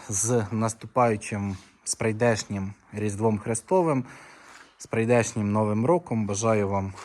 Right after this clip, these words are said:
в новому році отримати гарні врожаї, достойну ціну, ну і, мабуть, мрія кожного справжнього українця, щоб закінчилася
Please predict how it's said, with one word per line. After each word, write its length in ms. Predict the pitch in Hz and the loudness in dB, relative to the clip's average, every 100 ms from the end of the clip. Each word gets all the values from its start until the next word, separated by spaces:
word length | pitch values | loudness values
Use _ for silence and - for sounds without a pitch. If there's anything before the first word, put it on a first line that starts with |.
| - | -8
в 80 | 104 | -4
новому 420 | 107 101 101 101 | -2 -2 -2 0
році 340 | 110 98 - | -2 -2 -6
отримати 640 | 92 110 107 98 95 92 95 - - - _ _ _ | -8 -4 -2 -2 -4 -8 -8 -14 -20 -20 _ _ _
гарні 380 | - 110 104 101 | 0 2 2 0
врожаї, 640 | 98 104 110 123 175 190 - - - - _ _ | -2 -2 -2 -2 -2 -4 -6 -14 -20 -20 _ _
достойну 540 | 107 - 120 113 104 | -6 0 4 4 2
ціну, 500 | 101 - 117 180 151 113 - | -2 -2 0 0 -2 -4 -6
ну 120 | 165 | -2
і, 40 | |
мабуть, 500 | 110 104 110 98 - - - - - - - - - _ _ _ _ - | 0 0 -2 -6 -10 -20 -20 -20 -20 -20 -20 -20 -20 _ _ _ _ -8
мрія 500 | 107 120 110 104 90 - | -2 0 2 2 0 -6
кожного 400 | - 120 104 101 | 0 2 2 -2
справжнього 540 | 92 - 110 101 98 98 | -4 -2 0 0 -2 -2
українця, 560 | 98 110 156 147 - | -2 -2 -2 -4 -2
щоб 280 | 95 - 92 - - - 107 | -2 -2 -4 -8 -14 -10 -6
закінчилася 1080 | 98 95 98 - 127 104 - 98 90 92 | -6 -6 -6 -2 0 0 -4 -6 -6 -8